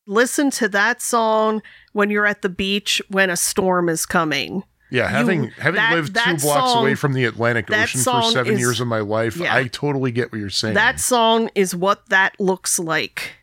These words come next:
Speaker 1: or what sounds like. I have a lot of synesthesia.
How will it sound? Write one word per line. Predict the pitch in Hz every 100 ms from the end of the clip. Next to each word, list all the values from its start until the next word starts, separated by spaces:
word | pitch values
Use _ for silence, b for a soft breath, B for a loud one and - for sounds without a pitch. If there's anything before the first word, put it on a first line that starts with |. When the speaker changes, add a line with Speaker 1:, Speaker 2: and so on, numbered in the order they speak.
| _
Speaker 1:
or | 208 180
what | 185 -
sounds | - 185 180 180 170
like. | 156 165 139 - - _ _ _ _
I | - 180
have | 180 175
a | 175
lot | 165 160
of | 160
synesthesia. | - 147 170 - - 175 - -